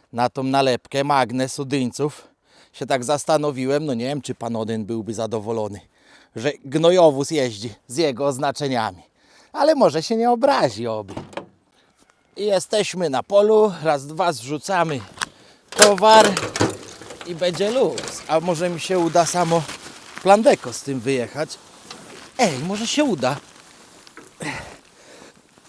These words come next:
Nie jest to takie proste, ale idzie. <laughs>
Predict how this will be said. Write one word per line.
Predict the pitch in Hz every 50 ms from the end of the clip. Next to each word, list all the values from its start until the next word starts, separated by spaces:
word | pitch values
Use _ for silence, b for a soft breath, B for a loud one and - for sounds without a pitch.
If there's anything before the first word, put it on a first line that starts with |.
| - - - - - - - - - - - - 185 170 165 147 B B B B B B B B B B B B B B B B B B B B _ _ _ -
Nie | 220 233
jest | 220 214 214 - -
to | - 247
takie | 185 - - - - 233 208
proste, | - 220 208 190 156 - - - 226 233
ale | 220 220 269
idzie. | 330 285 208 180 156 156 170 190
<laughs> | 196